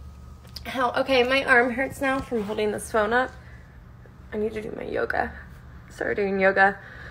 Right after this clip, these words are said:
<sighs> So good for you. Uncharted is a good game too. I'll check it out, Patrick. I'm looking at all different games right now. I got this, like, really dope setup.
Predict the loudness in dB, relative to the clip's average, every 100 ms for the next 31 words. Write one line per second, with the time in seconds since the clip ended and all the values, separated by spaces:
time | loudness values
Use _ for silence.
0 | -16 -16 -16 -16 -2 4 8 8 6 2
1 | -2 4 8 8 6 2 2 2 -4 -18
2 | -20 -20 -20 -20 -20 -20 -20 -20 -20 -20
3 | -20 -18 -18 -18 -18 -18 -18 -18 -18 -18
4 | -18 -18 -18 -18 -14 -4 -2 4 6 6
5 | 4 2 2 2 4 2 2 2 0 -2
6 | -6 -4 0 8 8 8 6 6 2 0
7 | -4 -4 2 6 8 10 10 10 6 2
8 | 2 0 0 -2 -2 -4 2 2 2 -12
9 | -20 -20 -18 -18 -18 -10 2 6 6 6
10 | 6 4 4 -2 -4 4 6 8 8 8
11 | 6 2 6 10 8